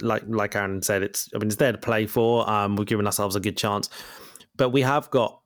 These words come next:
a massive, massive, massive game coming up on Sunday. Um, how much do you think that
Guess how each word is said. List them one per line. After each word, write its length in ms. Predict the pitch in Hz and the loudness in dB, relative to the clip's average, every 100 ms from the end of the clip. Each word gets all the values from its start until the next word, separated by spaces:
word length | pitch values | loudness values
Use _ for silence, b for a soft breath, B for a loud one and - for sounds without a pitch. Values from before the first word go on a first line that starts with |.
| - | -2
a 100 | 113 | 2
massive, 540 | 110 110 - 101 - | 2 2 0 0 0
massive, 580 | 113 117 104 - 98 - - | 2 2 0 -2 -2 -4 -12
massive 540 | 139 151 156 - 101 90 | -4 0 0 0 0 -2
game 320 | 90 90 - - _ _ - | -4 -4 -8 -14 _ _ 0
coming 240 | 127 117 | 2 4
up 160 | 107 - | 0 -4
on 100 | 95 | -4
Sunday. 520 | - 104 98 95 101 _ B B B - | -4 -4 -4 -4 -6 _ B B B -2
Um, 440 | 117 113 110 101 - B B B _ - - 254 - _ - | 0 2 2 0 -6 B B B _ -20 -20 -18 -18 _ -2
how 240 | - 180 | 2 4
much 340 | 190 156 - | 4 2 0
do 120 | - 143 | 2 2
you 80 | |
think 380 | 131 135 117 - | 4 2 0 -2
that 120 | 120 | -2